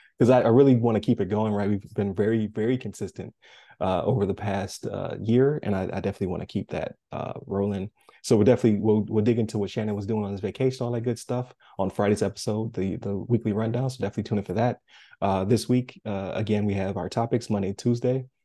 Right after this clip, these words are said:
our discussion on Wednesday. Uh, this Thursday is a little bit different. So I, I do have an Ask a sis P, but it's with, uh, Sam Brown. And Sam Brown is a, uh, a coach, a mentor, a, uh, public speaker, and he, he helps people, uh, secure, uh, employment.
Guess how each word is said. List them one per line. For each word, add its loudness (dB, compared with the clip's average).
our -2
discussion -2
on -6
Wednesday. -2
Uh, 0
this 0
Thursday 2
is 2
a -4
little 0
bit -10
different. -6
So -4
I, -4
I 0
do 4
have 2
an 2
Ask -4
a -6
sis -6
P, 0
but -4
it's -8
with, -2
uh, 0
Sam 0
Brown. -2
And -4
Sam -2
Brown -4
is -6
a, -4
uh, 0
a -4
coach, 0
a 0
mentor, 2
a, -6
uh, -6
public -2
speaker, -2
and -6
he, -4
he 2
helps 2
people, 0
uh, -4
secure, 0
uh, -6
employment. -4